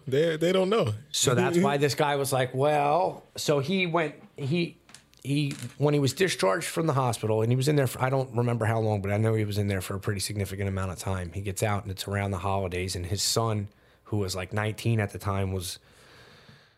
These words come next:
Speaker 2: um, or maybe a little bit older, 'cause I think he might have been in med school. So he's, like, maybe twenty-two or twenty-three, had come home for the holidays or whatever,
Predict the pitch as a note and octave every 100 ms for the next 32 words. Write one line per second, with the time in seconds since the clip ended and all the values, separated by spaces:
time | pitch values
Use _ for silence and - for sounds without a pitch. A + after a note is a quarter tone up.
0 | - G#2+ G2+ G2+ G2 F2+ F#2+ - - A2
1 | B2+ B2+ A#2 A2+ A2 G#2 F#2+ F2 F#2+ E2+
2 | G#2 G2 G2+ F#2+ F#2+ F#2 F#2 F2 - E2
3 | - _ _ - - _ _ - - G2+
4 | F#2+ F#2 G2+ G2 F2+ G#2 G2 - F#2+ F2+
5 | G2+ F2+ - G2 G2 F#2+ F#2+ A2 A2+ A2
6 | G2 G2+ F2+ A2 G#2+ G2 G2 F2+ F#2 F2+
7 | F2 E2+ F2+ F2+